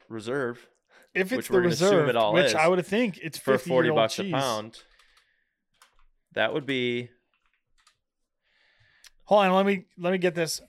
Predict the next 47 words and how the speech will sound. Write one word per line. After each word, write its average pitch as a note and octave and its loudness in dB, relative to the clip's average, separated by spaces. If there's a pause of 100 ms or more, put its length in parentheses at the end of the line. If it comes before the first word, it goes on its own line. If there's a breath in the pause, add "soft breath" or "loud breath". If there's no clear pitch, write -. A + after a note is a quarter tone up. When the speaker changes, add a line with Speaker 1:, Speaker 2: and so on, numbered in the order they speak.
(440)
Speaker 1:
Whew. F4+ -2 (1300)
It's, - -20 (240)
it's - -20
pretty B2 -8
penny. C3+ -4 (960)
Speaker 2:
Wait, D3 -12
hold D3+ -10
on. B2+ -12
How D3+ -8
could F3+ -12
I F3+ -6
do F3+ -14
this G3+ -12
again? G3+ -20 (380)
One, E3+ -20
two C#3+ -20 (100)
Speaker 1:
I B2+ 0
shouldn't F#3 -8
have E3 -6
had C3+ -2
to A2+ -4
Google G#2 -6
this - -10
for G2 -18
what F#2 -10
it's - -18
worth. E2+ -16 (140)
Speaker 2:
<laughs> - -2
I D#4 8
was F#4+ 4
gonna G4+ 2
say, - 0 (360 loud breath)
wait, A3 4
Speaker 1:
I'm G#3 2
a - 6
Speaker 2:
why G#3+ 6
am B3+ 0
I - 6
an A#3+ 2
Speaker 1:
math - -4
Speaker 2:
idiot G#3+ 2 (120)
Speaker 1:
minor. C#3 -6
Speaker 2:
right C#3+ 0
now? C3+ -6 (340 loud breath)
It's, F#3+ -4
like, G3+ 2
four A3 4